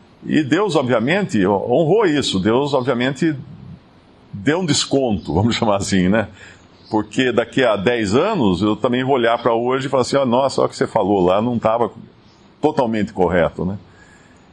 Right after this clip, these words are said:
E eu tava lembrando de uma passagem, ah, em,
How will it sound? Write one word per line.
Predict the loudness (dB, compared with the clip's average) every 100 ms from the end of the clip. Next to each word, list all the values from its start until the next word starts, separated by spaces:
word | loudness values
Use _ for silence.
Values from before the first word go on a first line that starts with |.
| _
E | -2 -2 0 0 0 2 2 2 0 -4 -4
eu | -2
tava | 0 0
lembrando | 0 2 0 0 0
de |
uma | 0 0
passagem, | 0 0 0 0 0 -2 -4 -10 -20 -20 -20 -20 -20 -20 _ _ -20 -20 -20 -20 -20 _ -20 -20 -18 -2
ah, | 2 4 2 2 4 4 2 2
em, | 0 0 -2 -2 0 0 2 0